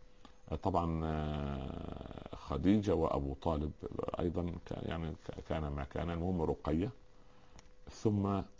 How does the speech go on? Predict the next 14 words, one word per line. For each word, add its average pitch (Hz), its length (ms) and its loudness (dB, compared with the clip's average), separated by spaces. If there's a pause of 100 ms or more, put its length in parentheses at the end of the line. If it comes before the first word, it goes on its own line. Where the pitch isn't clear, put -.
(180)
لم 90 220 2
تمر، 90 500 4
آه، 85 180 4
يعني، 80 580 2
أيام 90 380 4
حتى 85 500 0
زوج 87 500 2 (680)
النبي 80 480 4
صلى 78 200 -2
الله 78 140 4
عليه 76 40 2
وسلم، 95 440 0 (800)
آه، 69 1040 -2 (1200)
عثمان 90 580 2